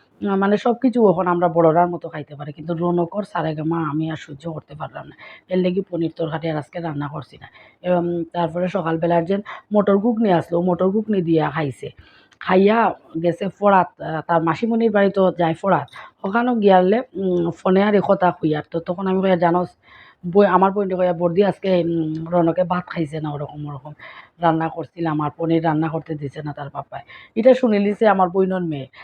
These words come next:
তাই লগে লগে ফোড়ানি বাদ দিয়া সবর আগে সোয়াবিন তরকারি আর মিষ্টি লাউ ভাজা দি মাখাই এইগুলো আগে ভাত খাওয়াই লিছে। প্রায়ও হে তারা বাড়ি খায়, যখন আমি রাগ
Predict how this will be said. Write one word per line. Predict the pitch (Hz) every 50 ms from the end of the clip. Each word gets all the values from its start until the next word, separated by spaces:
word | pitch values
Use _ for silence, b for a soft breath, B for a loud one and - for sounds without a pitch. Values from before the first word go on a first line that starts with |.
| B _ -
তাই | 202 214 240
লগে | 254 240 202 202
লগে | 196 196 196 220 208
ফোড়ানি | 214 220 220 220 226 220
বাদ | 185 180 165 160 156
দিয়া | 156 170 170 160
সবর | - 190 190 185 185
আগে | 185 175 165 180 170
সোয়াবিন | 170 - 185 180 165 165 175 170
তরকারি | 165 175 165 160 175 175 190
আর | 185 175 170
মিষ্টি | 175 160 - - 170
লাউ | 175 180 180
ভাজা | 175 190 180 175 175
দি | 165 175
মাখাই | 160 165 151 147 - 175 165
এইগুলো | 165 160 156 165 160 156
আগে | 151 151 156
ভাত | 165 156 -
খাওয়াই | - - 143 123 117 123
লিছে। | 123 117 _ _ B B B B _ _
প্রায়ও | - 208 208 226 262 277 254
হে | 208 202 185
তারা | - 180 175 175 156
বাড়ি | 156 147 147
খায়, | 131 147 147 151
যখন | 156 175 214 254 262
আমি | 262 247 233
রাগ | 208 202